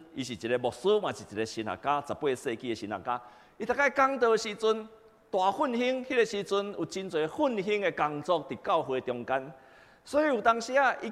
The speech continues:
祈祷了后，伊讲道了后，我知影真侪人真无爱参与，真无爱恳求圣神，因为啥物？伊无爱看人叽叽叫，无爱看人倒来倒去，所以有人对这真反感，因为敢若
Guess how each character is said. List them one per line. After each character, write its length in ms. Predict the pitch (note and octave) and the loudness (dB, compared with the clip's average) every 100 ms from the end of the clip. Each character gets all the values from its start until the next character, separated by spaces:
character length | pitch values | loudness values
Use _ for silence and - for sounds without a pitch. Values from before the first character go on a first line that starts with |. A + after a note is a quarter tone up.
| - | -8
祈 200 | B3 B3 | -8 -4
祷 180 | D4+ C4+ | 0 2
了 360 | B3 B3 A3 G#3+ | 4 4 4 2
后， 60 | - - | -2 -10
伊 100 | A3 - | -6 2
讲 200 | C4+ C4 | 2 4
道 160 | A3 A3 | 2 4
了 180 | B3 | 4
后， 260 | A3+ G#3 G#3 - - - - - - | 6 4 2 -4 -18 -20 -20 -20 0
我 140 | C#4+ | 2
知 100 | C#4 | 4
影 140 | C4+ C#4+ | 4 4
真 220 | C4 B3 | 0 0
侪 160 | A3 | 2
人 240 | G3 G#3 A3+ | 4 4 2
真 180 | A3+ A#3 | -4 0
无 140 | A3 | 4
爱 180 | C4 C4 - - - | 4 2 -2 -14 -10
参 260 | - G#3 G#3+ | 0 0 0
与， 260 | C4 B3+ | 0 0
真 180 | F#3+ G#3+ | 0 -4
无 140 | G#3+ B3 | -4 -2
爱 160 | C#4 | 0
恳 260 | - B3+ B3 | 0 -2 0
求 200 | G#3 G#3 | 0 0
圣 360 | - F4 A3 | 0 0 0
神， 340 | F#3 - E3 F#3+ - - - | -2 -2 -4 -4 -14 -6 2
因 120 | C4 | 4
为 100 | A3+ | 4
啥 120 | B3 | 2
物？ 60 | A#3+ F#3+ - - | 2 -2 -4 -2
伊 140 | C4+ | 0
无 100 | A#3+ | 4
爱 100 | D4 | 4
看 220 | D4 C#4+ | 4 4
人 100 | B3 A#3+ | 4 2
叽 140 | B3 | -2
叽 180 | G3 A#3 | -2 -2
叫， 280 | G#3+ F3 G#2 - - - _ _ _ _ _ _ | 2 2 0 -12 -20 -20 _ _ _ _ _ _
无 80 | G3+ | 4
爱 120 | C#4+ | 6
看 160 | C#4+ C#4 | 6 4
人 120 | B3 | 4
倒 180 | - C#4+ | 6 8
来 160 | B3+ A3+ | 8 6
倒 200 | C4 B3+ | 6 6
去， 280 | - D#3+ - - - - _ - | 4 -4 -4 -14 -20 -20 _ 4
所 140 | D4 | 6
以 40 | |
有 60 | D4 | 8
人 180 | E3+ A#3 | 6 4
对 140 | D4 | 2
这 140 | B3+ C4+ | 4 4
真 200 | A#3+ A#3 | 4 0
反 260 | B3 C4 B3+ | 2 2 4
感， 260 | C#4 G#3+ D#3+ | 4 4 2
因 60 | |
为 40 | G#3+ | -2
敢 160 | A#3+ C4+ C4 | 0 0 0
若 100 | A#3+ | -4